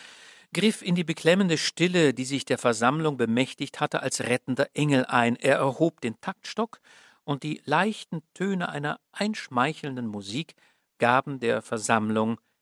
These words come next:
ihre alte Fröhlichkeit wieder zurück.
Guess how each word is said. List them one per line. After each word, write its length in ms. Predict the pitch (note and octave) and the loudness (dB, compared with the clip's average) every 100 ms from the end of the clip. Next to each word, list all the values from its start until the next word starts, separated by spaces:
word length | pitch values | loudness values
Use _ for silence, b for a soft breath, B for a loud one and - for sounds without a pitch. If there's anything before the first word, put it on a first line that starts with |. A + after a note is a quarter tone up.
| _ | _
ihre 360 | - A2 B2 - | -8 -6 -6 -4
alte 380 | A2 G#2 - C3+ | -2 -2 -4 -12
Fröhlichkeit 880 | - A#2+ A2 F#2+ - - F#2 - | -10 -6 -6 -6 -12 -14 -16 -16
wieder 220 | - - - | -20 -20 -18
zurück. 540 | - _ _ _ _ | -18 _ _ _ _